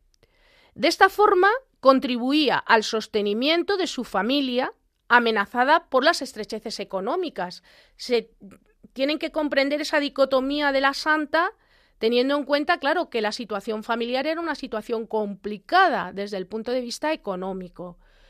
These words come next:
Recuerden, les he dicho que era la cuarta de catorce hermanos, con lo cual, claro, eh, tenía que ayudar al sostenimiento porque era de las mayores. Y en aquel hogar,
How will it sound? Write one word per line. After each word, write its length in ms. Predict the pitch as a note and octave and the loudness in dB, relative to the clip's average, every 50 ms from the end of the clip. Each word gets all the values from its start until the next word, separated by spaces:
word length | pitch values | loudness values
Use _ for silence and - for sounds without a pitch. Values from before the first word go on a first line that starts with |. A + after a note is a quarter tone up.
| _ _ _ _ | _ _ _ _
Recuerden, 500 | - G3+ A3 A3 - A#3+ B3 C4+ D4+ C#4+ | -6 -2 -2 0 4 4 4 4 4 2
les 140 | B3 A3 - | 0 0 -2
he 40 | B3 | -4
dicho 220 | B3+ - D4+ C#4+ | -4 -4 -4 -2
que 60 | - C#4+ | 0 2
era 120 | C#4+ D4 | 4 6
la 140 | D4 C4+ - | 6 4 4
cuarta 480 | - B3+ C4 C#4 C#4+ C#4+ C#4+ - D#4+ | 4 6 6 6 6 6 4 0 0
de 100 | D#4+ D#4+ | 0 0
catorce 400 | - A#3 A3 - B3 A3+ - B3+ | 0 0 0 0 -2 -2 0 0
hermanos, 920 | G#3+ G#3 G#3 A3 C#4 F4 F4+ C#4+ G#3 F#3 F3 - - - - - - - _ _ _ | 0 0 2 4 4 4 4 2 0 -4 -8 -10 -14 -16 -18 -18 -20 -20 _ _ _
con 200 | _ F3+ F3+ F#3 | _ -10 -8 -8
lo 100 | G3 F3+ | -8 -8
cual, 400 | - G#3 G#3 G3+ A3 C4+ D#4+ - _ _ _ | -8 -4 -2 0 0 -2 -2 -6 _ _ _
claro, 420 | - G3+ A3 C4 C4 G3+ - G3 _ _ _ _ - - - B3 - _ _ _ _ - - - - - _ - | -12 -10 -8 -8 -8 -8 -10 -14 _ _ _ _ -20 -20 -16 -16 -16 _ _ _ _ -20 -20 -20 -20 -20 _ -6
eh, 300 | - A3+ A#3 A#3 A3+ G#3+ | -2 0 0 0 0 0
tenía 320 | - G3 G3 G#3+ A#3 B3+ | 0 0 0 0 0 0
que 240 | B3+ - C#4 A#3+ A3+ | 0 0 2 4 4
ayudar 520 | G#3 G3+ F3 G3 G3 C4 C#4 A3 - E3+ - _ _ _ _ - | 4 2 0 -2 0 0 0 0 -2 -6 -20 _ _ _ _ -12
al 120 | G3 G3+ | -10 -8
sostenimiento 760 | - G3 F#3+ - - G3+ G3 F#3+ F#3+ A3+ D4 F#4 E4+ - F#3 | -8 -8 -10 -8 -6 -6 -4 -4 -4 -4 -2 -2 -2 -4 -4
porque 240 | F3 F#3+ F#3 - G#3+ | -4 -6 -8 -4 -2
era 120 | G#3+ G#3+ A3+ | 0 2 2
de 60 | A3 | 2
las 200 | F#3+ F#3+ - F#3+ | 0 -2 -4 -6
mayores. 680 | E3+ E3+ E3+ F#3 G#3 A3 G3 E3+ E3+ E3+ E3+ - - _ _ _ _ _ _ _ _ - - - - - _ _ | -8 -8 -4 -2 0 0 0 -2 -6 -10 -14 -18 -20 _ _ _ _ _ _ _ _ -20 -20 -20 -20 -20 _ _
Y 140 | A3 A#3+ B3+ | -2 2 4
en 80 | C4 | 4
aquel 260 | B3 - F4+ F#4+ F#4+ | 4 4 4 4 4
hogar, 460 | F#4 D#4+ C#4 E4 D#4+ D4 D4 - _ | 4 6 6 6 6 6 4 -2 _